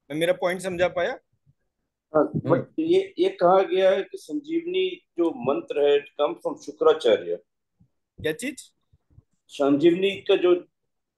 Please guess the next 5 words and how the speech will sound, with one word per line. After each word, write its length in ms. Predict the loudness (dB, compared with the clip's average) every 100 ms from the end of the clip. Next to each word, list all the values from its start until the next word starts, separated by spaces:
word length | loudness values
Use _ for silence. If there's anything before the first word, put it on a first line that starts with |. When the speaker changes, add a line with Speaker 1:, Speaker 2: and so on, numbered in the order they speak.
| _ _ -20 -20 -20 _
Speaker 2:
मंत्र 400 | 0 0 2 2
है, 160 | 2 0 -8 _ _ _ -2
that 180 | -2 0
was 20 |
practiced 760 | -2 -2 -2 0 0 0 -4